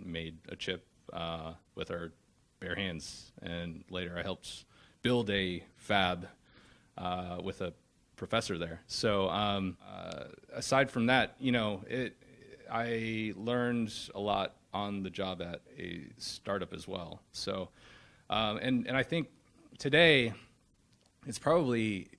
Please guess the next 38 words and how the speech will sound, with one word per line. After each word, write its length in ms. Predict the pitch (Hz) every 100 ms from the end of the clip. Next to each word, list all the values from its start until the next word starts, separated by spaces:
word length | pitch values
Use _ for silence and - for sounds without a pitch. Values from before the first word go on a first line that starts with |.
| -
easier 380 | 123 120 107 107
than 200 | 92 95
ever 300 | 113 98 87
to, 600 | - 104 95 90 85 85 - -
to 260 | - 90 - -
teach 220 | - 101
yourself 320 | 98 - 90 - - 78 -
these 220 | - 90 -
things. 380 | 82 - - -
Um, 460 | 98 92 90 85 -
F 200 | 107 - - - - -
P 120 | 110
G 320 | 98 95 95
As 100 | 95
are 120 | 90
very, 380 | 80 87 95 92
very 220 | 90 87
cheap 300 | 85 - 90
now 140 | 87 87
to 80 | 82
buy. 380 | 87 82 80 80 -
Um, 460 | 85 87 87 85 85 -
I 80 | 90
just, 260 | 90 -
I 60 | 98
just 200 | 92 -
bought 240 | 98 92
a, 320 | 85 92 90 90 - - - - _
a 200 | 92 90 - - -
dev 180 | - 107
kit 240 | - 110 -
that 260 | 87 65
was, 540 | 101 95 92 85 - - 92
like, 340 | 92 87 -
a 60 | -
hundred 320 | 107 98 90 - _ _ - - _ _ _
dollars 380 | 110 101 98 92
here, 340 | 107 101 95